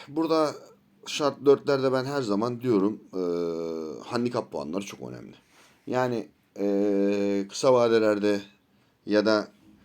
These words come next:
hani açık yarışlarda başarılı olma-, olamayan safkanların para toplamaları için bir yer lazım. Yani orası da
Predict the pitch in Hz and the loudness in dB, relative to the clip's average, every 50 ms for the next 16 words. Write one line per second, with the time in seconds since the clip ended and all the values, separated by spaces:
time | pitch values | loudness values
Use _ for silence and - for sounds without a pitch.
0 | _ _ _ _ _ _ _ - 104 104 95 104 104 - - 113 104 101 98 - | _ _ _ _ _ _ _ -8 -4 -2 -2 -2 -4 -4 -2 0 0 0 0 0
1 | 110 101 95 95 95 101 104 - - 110 104 104 104 101 101 98 92 92 87 64 | 0 0 2 2 0 0 0 0 0 0 2 2 4 4 4 2 0 0 -2 0
2 | 95 110 113 110 101 90 85 - - 95 90 - - - 78 76 78 85 92 98 | 0 0 2 0 0 -2 -4 -6 -8 -8 -10 -8 -8 -10 -8 -6 -6 -6 -6 -6
3 | - 120 113 120 123 - 78 67 - 78 73 73 69 67 67 64 64 - - - | -4 -4 -4 -4 -4 -8 -10 -8 -8 -10 -8 -8 -8 -10 -10 -10 -12 -12 -12 -12
4 | 101 82 80 80 80 80 71 65 53 50 - - - - 82 95 95 73 - - | -10 -8 -6 -4 -6 -6 -8 -10 -14 -14 -16 -20 -16 -12 -8 -8 -8 -8 -6 -6
5 | 98 104 85 - - - 78 95 101 101 - | -6 -4 -6 -6 -10 -10 -8 -6 -6 -6 -8